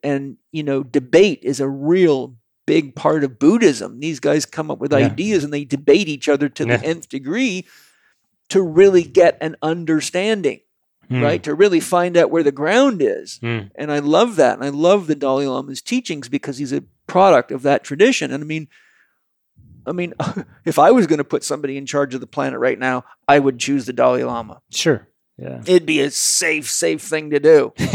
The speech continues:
Speaker 1: I mean,
Speaker 2: Yeah.
Speaker 1: it would be a safe thing no matter what religion you're in, because here's a guy who's deeply spiritual,
Speaker 2: Yeah.
Speaker 1: very developed in his inner arts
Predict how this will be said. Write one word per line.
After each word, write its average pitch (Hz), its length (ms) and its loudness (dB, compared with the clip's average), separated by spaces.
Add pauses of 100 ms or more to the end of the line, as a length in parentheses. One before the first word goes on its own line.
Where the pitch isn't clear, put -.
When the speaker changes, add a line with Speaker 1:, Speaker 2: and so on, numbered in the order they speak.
(920)
Speaker 1:
I 160 120 0
mean, 147 460 -4
Speaker 2:
Yeah. - 380 -16
Speaker 1:
it 170 160 2
would 156 140 4
be 151 120 6
a 143 60 8
safe 165 360 0
thing 156 220 0
no 147 80 -6
matter 139 240 0
what 143 220 4
religion 131 460 -2
you're 135 200 -4
in, 160 280 0
because 143 300 -2
here's 165 220 2
a 139 60 -6
guy 139 220 2
who's 127 200 -10
deeply 160 380 -8
spiritual, 135 680 -4 (240)
Speaker 2:
Yeah. 92 280 -14
Speaker 1:
very 160 440 4
developed 139 440 0
in 135 60 -16
his 135 160 -10
inner 139 220 -10
arts 127 400 -6